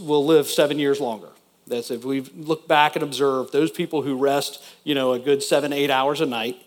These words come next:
tend to live seven years longer than everybody else. We've also recently, this has been over the last four or five years, been really diving into this idea of Sabbath and this, this idea of one day a week.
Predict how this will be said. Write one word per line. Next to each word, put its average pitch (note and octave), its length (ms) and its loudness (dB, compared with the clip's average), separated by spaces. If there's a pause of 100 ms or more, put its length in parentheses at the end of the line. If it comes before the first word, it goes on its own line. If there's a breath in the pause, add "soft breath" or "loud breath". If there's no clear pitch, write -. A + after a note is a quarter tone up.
(160)
tend D#3 280 -2
to D#3+ 60 -4
live C3 280 -2
seven C3 280 -4
years B2+ 220 -6
longer A#2+ 220 -6
than G#2 80 -14
everybody G#2+ 320 -12
else. F#2 260 -14 (1200 loud breath)
We've C#3+ 140 2
also G#3 400 6
recently, D#3+ 440 2
this D#3+ 100 -4
has F3 40 -8
been D#3+ 100 2
over D3 140 2
the C#3+ 60 2
last C#3 240 2
four D#3 160 2
or B2+ 40 0
five G3 300 0
years, B2+ 260 -4
been C#3+ 240 -2
really G3+ 280 2
diving D3 400 2
into C#3+ 240 -4
this C3+ 260 0
idea C3 400 -2
of B2 180 -10
Sabbath B2+ 560 -4 (400 soft breath)
and B2+ 180 -4
this, C3 180 -6
this C#3 220 -2
idea C3+ 280 0
of A#2 80 -4
one D3 280 -2
day C#3 180 2
a B2 60 -4
week. A#2 460 -10